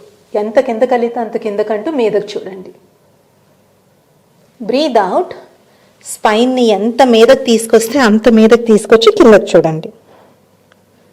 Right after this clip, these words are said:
Breathe in, look up,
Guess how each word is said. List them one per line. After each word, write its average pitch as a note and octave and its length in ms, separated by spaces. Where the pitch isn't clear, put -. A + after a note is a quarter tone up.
Breathe G3 340
in, F4+ 80
look D#4 160
up, G#3+ 120